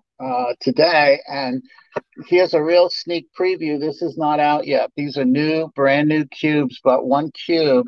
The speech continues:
actually can go into another. So the more you have, the more you can make. And we say collect and connect.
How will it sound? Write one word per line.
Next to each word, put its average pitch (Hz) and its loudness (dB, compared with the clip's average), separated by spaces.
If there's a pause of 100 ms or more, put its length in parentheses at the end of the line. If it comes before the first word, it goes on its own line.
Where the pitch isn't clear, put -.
actually 127 0
can 135 -4
go 123 0
into 123 -2
another. 117 -2 (960)
So 120 0 (340)
the 131 2
more 156 2
you 156 -2
have, 156 0
the 285 0
more 285 0
you 294 -4
can 139 -4
make. 143 0
And 131 -2
we 131 -4
say 135 0 (160)
collect 147 -2
and 139 -6
connect. 139 -4